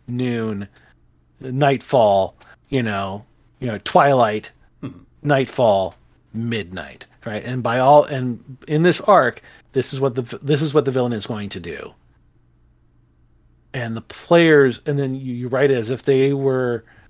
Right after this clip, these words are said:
Speaker 1: not even in the story at all. And then have your players experience the first few moments of it and the,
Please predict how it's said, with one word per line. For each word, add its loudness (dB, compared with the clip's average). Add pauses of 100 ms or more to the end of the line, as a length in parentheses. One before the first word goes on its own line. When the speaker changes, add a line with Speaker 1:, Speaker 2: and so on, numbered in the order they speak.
(260)
Speaker 1:
not 0 (120)
even 2
in 2
the -2
story -4
at -8
all. -8 (500)
And -4
then 4 (1400)
have -6
your -6
players -4
experience -6
the -8
first -8
few -10 (400)
moments -8
of -8
it -12
and -10
the, -4